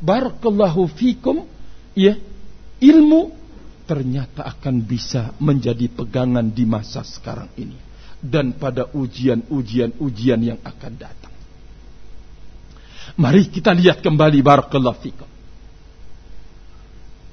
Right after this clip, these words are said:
apa yang dikatakan oleh Fir'aun.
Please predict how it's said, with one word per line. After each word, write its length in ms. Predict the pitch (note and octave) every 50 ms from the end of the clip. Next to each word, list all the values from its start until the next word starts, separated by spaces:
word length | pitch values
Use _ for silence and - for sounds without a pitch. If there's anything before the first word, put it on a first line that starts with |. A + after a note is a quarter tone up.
| - - - - -
apa 340 | - C#4 D4+ D4 - - C4 B3
yang 240 | A3+ B3 A#3+ A#3 A3
dikatakan 640 | F#3+ A#3 - A3+ G3+ F#3 - C4 - - - A3 G#3
oleh 240 | G#3+ G3+ G3 E3+ -
Fir'aun. 440 | - G3+ F3+ F#3 - F#3 C#3+ -